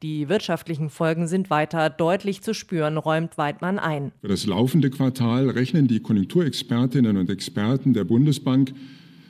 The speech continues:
Speaker 2: mit einem Rückschlag. Er dürfte aber erheblich schwächer ausfallen als der Wirtschaftseinbruch in der ersten Jahreshälfte zwanzig zwanzig.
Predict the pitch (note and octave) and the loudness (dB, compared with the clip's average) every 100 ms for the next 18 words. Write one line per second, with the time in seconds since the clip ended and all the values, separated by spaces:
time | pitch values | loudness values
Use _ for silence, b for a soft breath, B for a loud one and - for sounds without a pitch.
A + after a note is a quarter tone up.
0 | - B2+ B2+ G#2+ F#2+ G#2+ F3+ - D3 C#3+ | -2 0 2 4 4 2 0 0 0 0
1 | - - B B B B B B2 A2+ E3 | -2 -14 B B B B B 0 2 2
2 | - D3 C3 A#2+ G#2+ F#3+ - G2 - B2 | 2 0 0 0 2 2 0 -2 -2 -2
3 | B2 C#3 B2 A2 - A2+ G2+ G#2 G2+ B | 0 0 0 -2 -2 -2 0 0 -2 B
4 | B B - A2+ A#2+ G2 B2 - B2 - | B B -6 -2 0 2 2 2 -2 -2
5 | G#2 G2+ G#2 G2+ - A2 G#2 G2 F#2+ - | -2 0 0 -2 -2 -2 0 -2 -4 -2
6 | F#2+ F2 F2+ - F2 - F2+ F2+ B B | -2 -2 -4 -4 -6 -4 -6 -6 B B
7 | - F2+ E2 - - F2 F2 - A2+ - | -10 -6 -4 -6 -6 -4 -4 -4 -8 -12